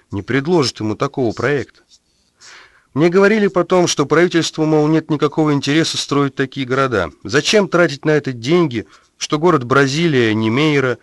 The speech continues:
строился с определенной целью привлечь промышленников и предпринимателей к богатому и дикому краю,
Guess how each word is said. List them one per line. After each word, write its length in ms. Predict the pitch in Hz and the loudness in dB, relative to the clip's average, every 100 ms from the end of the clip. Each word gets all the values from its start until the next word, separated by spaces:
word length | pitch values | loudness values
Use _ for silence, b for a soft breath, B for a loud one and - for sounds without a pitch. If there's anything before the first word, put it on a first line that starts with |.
| b _ | b _
строился 540 | - 156 175 147 - | -2 2 4 2 -2
с 100 | - | -6
определенной 560 | 107 113 117 123 110 101 | -6 -4 0 2 0 -2
целью 640 | - 131 160 151 139 123 b b - | -4 -2 -2 -2 -6 -8 b b -6
привлечь 420 | 117 120 147 - | -2 0 0 0
промышленников 680 | 120 117 131 - 107 - - | 0 2 0 -2 -4 -6 -10
и 40 | |
предпринимателей 960 | 98 104 - 110 107 107 123 127 107 101 | -6 -6 -6 -4 -2 0 0 0 -4 -8
к 80 | 98 | -4
богатому 580 | 104 98 120 - 104 | -2 0 -2 -2 -6
и 40 | 98 | -6
дикому 420 | 95 110 104 95 | -6 -8 -6 -6
краю, 500 | - 101 110 123 120 | -4 0 2 2 0